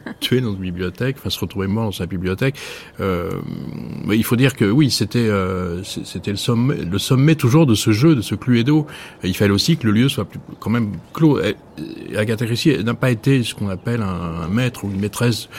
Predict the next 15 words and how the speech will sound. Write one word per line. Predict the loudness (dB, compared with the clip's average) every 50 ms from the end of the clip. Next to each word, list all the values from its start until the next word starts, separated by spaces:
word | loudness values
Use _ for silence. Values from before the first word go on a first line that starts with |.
| -14 -14 -14 -12 -4
du | 0 2 4
meurtre | 6 6 4 4 0
en | -2
chambre | 0 0 0 0 0
close, | 2 2 4 4 4 4 2 0 -4 -6 -10 -20 -20 -20 -20 -12 -6
comme | -4 -2 -2 0 0
d'autres | 0 0 -2 -2 -4 -4
auteurs, | -4 -2 -2 -2 -2
comme | -2 -4 -4
John | -2 -4 -4
Dixon | -4 -6 -6 -6 -6 -6 -4
Carr, | -4 -6 -6
comme | -6 -8 -8
certains | -8 -8 -8 -6 -4 -2
autres. | -2 -4 -4